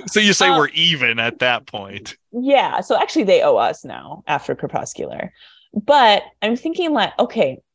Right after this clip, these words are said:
Speaker 2: you know what? This is broad brushing all of Europe, but that's fine. That's fine. Um, siesta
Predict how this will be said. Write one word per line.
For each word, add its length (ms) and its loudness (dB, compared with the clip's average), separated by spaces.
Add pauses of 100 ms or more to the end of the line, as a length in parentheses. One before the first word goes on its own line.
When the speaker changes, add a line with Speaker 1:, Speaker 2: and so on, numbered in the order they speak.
(260)
Speaker 2:
you 120 -2
know 160 -2
what? 340 0
This 240 -6
is 200 -4
broad 340 0
brushing 340 -2
all 200 -6
of 100 -8
Europe, 260 -6
but 100 -6
that's 260 -8
fine. 360 -12 (280)
That's 200 -8
fine. 300 -8 (640)
Um, 400 4 (560)
siesta 800 0